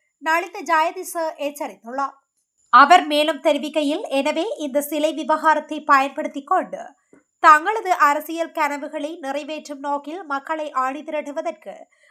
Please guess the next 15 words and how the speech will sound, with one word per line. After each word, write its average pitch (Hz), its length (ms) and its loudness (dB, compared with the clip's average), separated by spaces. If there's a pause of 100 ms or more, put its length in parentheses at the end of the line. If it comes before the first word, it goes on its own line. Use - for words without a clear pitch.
அரசாங்கம் 359 680 2
இடமளிக்காது" 311 680 -4
என 294 280 -8
அமைச்சரவை 311 720 -6
பேச்சாளர் 285 680 -6
தெரிவித்துள்ளார். 262 640 -10 (1600)
எமது 277 320 -8
நாட்டில் 302 480 -6
புத்தர் 277 280 -4
சிலை 311 300 -10
ஒன்றை 285 400 -8
சேதப்படுத்துவதன் 294 720 -8
மூலம் 294 480 -8
ஏற்படக்கூடிய 285 800 -8
கலவரம் 262 640 -4